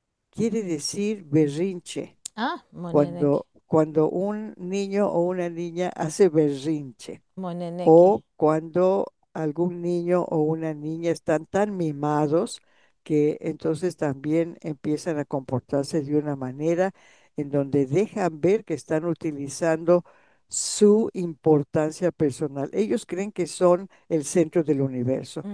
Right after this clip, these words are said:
Speaker 1: y que
Speaker 2: Mm.
Speaker 1: todo gira alrededor de ellos y hay que hacer lo que ellos quisieran hacer. Inclusive cuando una persona adulta se conforma con un berrinche,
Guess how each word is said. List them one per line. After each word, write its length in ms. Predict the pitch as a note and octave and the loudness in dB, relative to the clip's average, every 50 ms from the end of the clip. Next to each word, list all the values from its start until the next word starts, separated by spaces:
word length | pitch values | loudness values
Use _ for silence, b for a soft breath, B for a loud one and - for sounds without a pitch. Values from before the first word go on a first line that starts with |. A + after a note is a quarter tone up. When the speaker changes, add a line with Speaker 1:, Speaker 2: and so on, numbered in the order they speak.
| G3+ G3+ | -8 -6
Speaker 1:
y 100 | G3+ G3+ G3 | -6 -2 -2
que 120 | - D3 | 0 0
Speaker 2:
Mm. 0 | |
Speaker 1:
todo 280 | F#3 - E3+ E3 F3 E3 | 2 4 4 4 4 2
gira 380 | - - - F3 E3+ E3+ F3 | 0 -2 -4 -2 0 0 0
alrededor 600 | - - D3 C3+ C#3+ C#3 C3+ C#3 C3 D3 E3 E3 D3 | 0 -2 -6 -6 -6 -6 -6 -2 0 2 2 2 2
de 100 | D#3+ F#3+ | 0 0
ellos 260 | G#3 - A#3+ - - _ _ _ _ | 0 0 -2 -4 -6 _ _ _ _
y 120 | - D#3+ | 0 2
hay 100 | E3+ F3+ | 2 2
que 120 | F3 - E3+ | 2 0 -2
hacer 340 | D3 C3+ - - A3+ B3 A3+ | -2 -2 2 2 2 2 4
lo 120 | G3 D#3 | 2 0
que 260 | - - D#3 D3 D3+ | 0 0 -2 0 0
ellos 340 | F3 G3 F3+ F#3+ G#3+ G#3+ - | 0 0 -2 -2 -2 -2 -4
quisieran 640 | - - C#3 B2 B2 - D#3 D3+ D#3 D3+ D#3 D3 D3 - | -8 -12 -12 -12 -10 -4 -2 0 0 0 -2 -4 -6 -10
hacer. 540 | - - B2+ B2 B2+ - - D#3 C#3 B2+ b b b b b b b b b b | -12 -12 -12 -12 -10 -6 -6 -6 -6 -6 b b b b b b b b b b
Inclusive 760 | - G#3 G#3+ G#3 - G3 F#3+ F#3+ - - A#3+ B3 B3+ A3+ G#3+ F3 | -2 0 0 0 0 2 2 2 2 2 0 0 2 4 2 4
cuando 420 | - D#3+ D3 C#3+ D3 C#3 D3+ D3 | 4 2 0 2 2 2 2 4
una 260 | D3 D3 D#3+ E3+ F#3 G3 | 4 2 0 -2 -4 -2
persona 680 | - F3 D3+ D3 - - E3+ D#3+ D#3+ D#3+ E3 E3+ D#3+ | 0 -2 -2 -4 -6 -6 -4 -4 -4 -2 -4 -4 -4
adulta 760 | - - D#3 D3+ C#3 - G3+ A3+ A#3+ A3+ _ - D3+ C#3+ C#3+ - _ _ _ _ _ | -4 -4 -6 -4 -2 0 0 0 0 -2 _ -4 -4 -4 -4 -6 _ _ _ _ _
se 260 | _ - - F3+ E3 - | _ -6 -2 0 0 0
conforma 720 | - D#3+ D3 C#3+ C#3+ - - E3 E3 E3+ E3 F3 F3+ F3 | 2 0 0 -2 -4 -6 -2 0 0 0 0 -2 -4 -4
con 300 | F3 - - D3+ D3 D3+ | -4 -2 -2 -2 -2 -2
un 200 | E3 F3 F#3 F3+ | -2 -4 -2 2
berrinche, 920 | D#3 F3 D#3+ D3+ C#3+ C#3 C#3 D#3 F3+ F3+ F3+ E3+ - - - A3+ B3 E4+ | 4 4 4 4 4 0 -2 -2 -2 -2 -4 -8 -10 -6 -4 -4 -4 -4